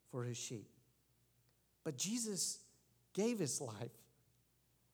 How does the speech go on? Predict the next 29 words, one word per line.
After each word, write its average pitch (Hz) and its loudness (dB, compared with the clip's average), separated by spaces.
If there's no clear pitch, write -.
so 294 12
that 233 10
he 240 8
could - 4
take 254 10
it 220 12
up 247 12
again. 120 0
The 214 12
resurrection. 214 10
Here's 285 10
our 226 8
hope 165 0
right 180 12
here 135 0
in 160 6
the 160 12
resurrection 156 6
of 151 4
Jesus 131 4
Christ. 147 6
Turn 220 8
with 196 4
me 185 8
to 151 6
First 170 6
Corinthians 160 6
chapter 151 0
fifteen. 127 0